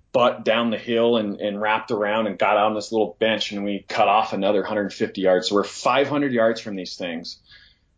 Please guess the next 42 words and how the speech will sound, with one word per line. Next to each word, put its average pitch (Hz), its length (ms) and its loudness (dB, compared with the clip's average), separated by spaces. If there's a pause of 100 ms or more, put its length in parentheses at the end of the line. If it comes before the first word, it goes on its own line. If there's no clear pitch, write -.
(120)
And 98 480 -2 (920)
I 120 60 4
guess, 120 360 2 (180)
uh, 104 160 -2
the 113 140 -2
backstory 104 560 0
a 95 40 -4
little 104 160 -2
bit, 95 180 -2
my 117 140 2
dad 104 420 2
is, 90 580 -6 (440)
you 95 100 -8
know, 92 60 -4
he 95 60 -6
taught - 280 0
me 104 80 -2
how 101 140 2
to 95 40 -2
shoot 98 460 -2
and 98 160 -2
the 95 60 0
importance 92 600 0
of 95 260 2 (260)
a 98 40 -4
good 101 240 0
rest 98 360 4
and 92 100 -4
shooting 101 380 -2
prone, 101 300 2
and, 92 160 -4
and 104 120 -2
he 101 80 -2
practices, 110 720 -2
and 92 100 -6
he 92 60 -6
knows 107 180 2
the 101 60 -6
trajectory 104 640 -2
of 92 80 4
his 87 160 -6
rifle. 104 540 0